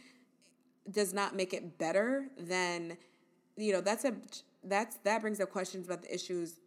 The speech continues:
of, you know, separation of church and state. Like, does the fact that people still use this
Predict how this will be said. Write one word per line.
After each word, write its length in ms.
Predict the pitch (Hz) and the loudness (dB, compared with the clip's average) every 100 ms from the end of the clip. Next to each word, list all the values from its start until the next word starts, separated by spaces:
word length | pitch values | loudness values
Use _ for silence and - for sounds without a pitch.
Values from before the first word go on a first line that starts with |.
| - | -8
of, 280 | 165 151 - | -4 -4 -6
you 120 | - | -8
know, 120 | 165 156 | -8 -6
separation 480 | - 185 175 170 165 | -4 -2 -2 -2 -6
of 80 | |
church 220 | - 165 170 | -8 -8 -8
and 100 | 160 | -6
state. 280 | 180 160 | -4 -4
Like, 160 | - 156 | -4 -4
does 120 | 185 | -2
the 80 | 208 | -2
fact 180 | 214 208 | 0 -2
that 80 | 190 | -2
people 220 | 202 180 | -2 -4
still 220 | - 190 | -4 -4
use 340 | 175 175 185 | -2 -4 -4
this 240 | 175 208 | 0 -2